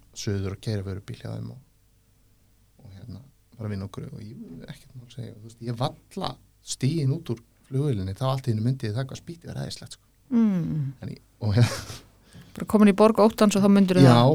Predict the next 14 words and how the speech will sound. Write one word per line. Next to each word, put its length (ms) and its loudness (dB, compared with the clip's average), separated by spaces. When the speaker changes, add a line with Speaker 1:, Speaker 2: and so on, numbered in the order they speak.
Speaker 1:
bara 240 6
eiginlega 320 2
um 60 2
leið, 320 0
sko, 320 -6
þá 80 2
var 220 4
ég 100 -2
bara 140 0
komin 320 2
aftur, 240 0
þú 80 4
veist, 160 0
þá 60 4